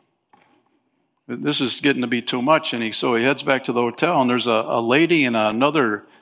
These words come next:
young man about Garrett's age, uh, by the entrance of the hotel, and they signaled for him to come over to where they were sitting.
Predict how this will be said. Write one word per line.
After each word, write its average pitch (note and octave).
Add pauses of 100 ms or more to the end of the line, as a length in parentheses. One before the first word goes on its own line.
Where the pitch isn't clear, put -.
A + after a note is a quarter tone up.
(340)
young B2+
man C3+
about A2+
Garrett's C3+
age, C3 (200)
uh, A#2+
by B2
the A#2
entrance C3
of A#2
the A#2
hotel, C#3+
and A2+
they A#2
signaled C3
for B2
him A#2+
to A2
come B2+
over C3
to -
where A#2
they A#2+
were A2+
sitting. B2+